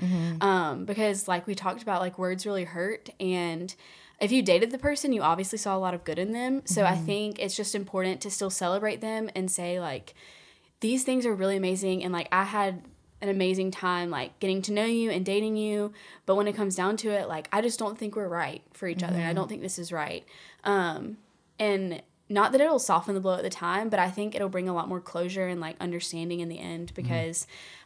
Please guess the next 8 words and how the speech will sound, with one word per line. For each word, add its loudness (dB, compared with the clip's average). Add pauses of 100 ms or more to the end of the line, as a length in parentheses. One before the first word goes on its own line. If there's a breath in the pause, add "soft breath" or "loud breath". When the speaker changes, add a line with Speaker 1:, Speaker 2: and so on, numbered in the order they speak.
Speaker 2:
um, -2 (100)
it 4 (560)
helps 0
other 2
people -4
realize, 0
like, -4
"Oh, 4